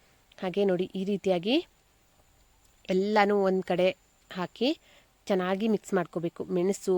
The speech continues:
ಕಾಳು, ಬೇಳೆಗಳೆಲ್ಲನೂ ಕೂಡ ಹಾಕಿ ಈ ರೀತಿಯಾಗಿ ಮಿಕ್ಸ್ ಮಾಡ್ಕೋಬೇಕಾಗತ್ತೆ. ಮಿಕ್ಸ್ ಮಾಡ್ಕೊಂಡಾದ್ಮೇಲೆ ಇದು ಪೂರ್ತಿಯಾಗಿ ತಣ್ಣಗಾಗೋದಕ್ಕೆ ಬಿಡಬೇಕು. ಸ್ವಲ್ಪ ಕೂಡ ಬಿಸಿ ಇರಬಾರ್ದು, ಹಾಗೆ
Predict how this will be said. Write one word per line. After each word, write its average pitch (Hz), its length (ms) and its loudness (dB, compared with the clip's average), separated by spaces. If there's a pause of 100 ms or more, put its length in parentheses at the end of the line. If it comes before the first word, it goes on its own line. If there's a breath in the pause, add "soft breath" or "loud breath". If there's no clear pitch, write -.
(160)
ಕಾಳು, 185 280 2
ಬೇಳೆಗಳೆಲ್ಲನೂ 180 880 0
ಕೂಡ 180 240 -4
ಹಾಕಿ - 300 -6 (480 loud breath)
ಈ 208 120 0
ರೀತಿಯಾಗಿ 175 440 -2 (280)
ಮಿಕ್ಸ್ 190 260 -8
ಮಾಡ್ಕೋಬೇಕಾಗತ್ತೆ. 165 680 -8 (160)
ಮಿಕ್ಸ್ - 260 -4
ಮಾಡ್ಕೊಂಡಾದ್ಮೇಲೆ 190 800 -2 (200)
ಇದು 180 100 -4 (120)
ಪೂರ್ತಿಯಾಗಿ 202 600 -2
ತಣ್ಣಗಾಗೋದಕ್ಕೆ 175 680 -4
ಬಿಡಬೇಕು. 170 340 -10 (440 loud breath)
ಸ್ವಲ್ಪ 196 360 2
ಕೂಡ 220 180 0 (140)
ಬಿಸಿ 185 200 -6
ಇರಬಾರ್ದು, 180 400 0
ಹಾಗೆ 190 240 -2